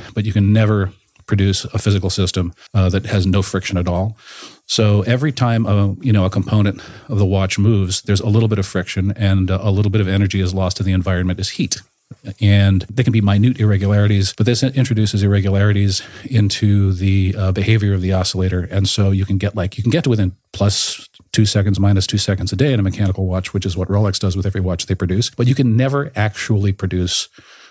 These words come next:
a perfect watch. You know, Breguet is supposed to have said, "Give me the perfect oil and I'll build, make you the perfect watch." I think y-, you unpack that. What he was really saying was, "If I can make a, if I could make a watch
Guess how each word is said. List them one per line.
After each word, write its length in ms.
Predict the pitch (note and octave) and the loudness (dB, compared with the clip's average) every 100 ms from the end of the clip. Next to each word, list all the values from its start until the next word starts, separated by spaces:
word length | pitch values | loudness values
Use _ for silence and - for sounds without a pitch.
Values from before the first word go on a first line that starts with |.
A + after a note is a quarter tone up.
| _ _ | _ _
a 80 | F#2+ | -4
perfect 320 | G#2 F#2+ F#2+ | -2 -4 -4
watch. 360 | F2+ - - - - - - - - - | -8 -8 -10 -12 -16 -20 -20 -20 -20 -8
You 80 | A#2+ | 2
know, 100 | G#2+ | 2
Breguet 260 | G2+ G#2+ A2+ | 2 2 2
is 100 | A2+ | 2
supposed 280 | G2+ G#2 - | 0 -2 2
to 80 | G2 | 2
have 100 | F#2+ | 2
said, 240 | G2+ G2 | 2 2
"Give 100 | G2 | 2
me 60 | A2 | 0
the 80 | |
perfect 320 | A2 G#2+ G#2 F#2 | 0 0 -2 2
oil 240 | G2 F#2+ | 2 4
and 80 | F#2+ | 2
I'll 80 | F#2 | 2
build, 320 | G2+ - G2+ | -2 -4 0
make 160 | G#2+ | 0
you 60 | G2 | 2
the 80 | F#2 | 0
perfect 300 | G#2 G2 F2+ | 0 0 0
watch." 280 | F#2+ G2+ - _ - | 0 0 -4 _ -2
I 20 | |
think 160 | A#2 G#2 - | 0 -2 -4
y-, 120 | B2 G#2+ | -6 -2
you 160 | G#2+ | -2
unpack 320 | F#2+ D#3 D3+ | 0 0 -2
that. 120 | - F#2+ | -2 -2
What 120 | G#2 | 0
he 20 | |
was 140 | G2+ | 0
really 220 | F#2 B2 G#2+ | 2 0 2
saying 280 | G#2 G2+ | 2 2
was, 240 | F#2+ F#2+ - | 2 0 -2
"If 160 | - | -2
I 80 | A2+ | 0
can 100 | G#2+ | 2
make 140 | A2 G#2+ | 2 0
a, 60 | |
if 100 | - | -2
I 60 | B2+ | -2
could 140 | A#2 | 0
make 140 | G#2+ G#2 | 2 2
a 40 | |
watch 480 | F#2+ G#2+ G#2 - - | 2 0 0 -4 -10